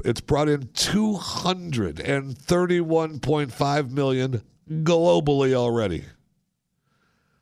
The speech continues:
Wow. Boy, it's good they waited so long for the sequel, huh? <laughs> My gosh, they, they could have had, we could be celebrating, uh, Incredibles eight, as long as it took them to make this really cool.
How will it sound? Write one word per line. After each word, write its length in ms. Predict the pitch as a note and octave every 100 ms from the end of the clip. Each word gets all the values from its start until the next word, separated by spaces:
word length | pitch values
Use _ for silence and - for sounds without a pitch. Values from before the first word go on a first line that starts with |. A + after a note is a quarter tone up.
| _ -
Wow. 600 | F#2+ F#2+ A#2 D#2 C2+ - _ _ _ _ _ _ _ _ _ _ _
Boy, 220 | - C3+
it's 140 | A#2 -
good 220 | D3 C#3+
they 120 | C3+
waited 320 | B2 C3 B2+
so 220 | A2+ C#3 B2+
long 340 | A#2+ A2+ G#2
for 220 | E2+ G2+
the 100 | G2
sequel, 500 | - - G2 G2 G#2
huh? 240 | A2+ A#2 G#2 - _ _ _ - - _ _ -
<laughs> 200 | A2 A#2+ - - - G#2 - A2 A2
My 140 | G2+
gosh, 220 | A2 G#2+ G#2+
they, 120 | A#2 - -
they 80 | D3
could 160 | D3+
have 80 | C#3
had, 260 | C3+ C3 C3
we 160 | C#3+
could 140 | D3 C3+
be 140 | C3
celebrating, 680 | - C3+ B2+ A#2+ C3 B2 A#2
uh, 100 | A#2+
Incredibles 600 | A#2 A2 - C#3 C3 A2+ -
eight, 400 | C3 A#2+ - -
as 800 | - _ _ _ _ _ _ -
long 180 | A2+ A2+
as 80 | G#2+
it 100 | G2
took 140 | G#2+
them 100 | G2+
to 60 | G2
make 180 | F#2+ D#2+
this 240 | G2 E2
really 160 | F2 D#2+
cool. 160 | F2+ D#2+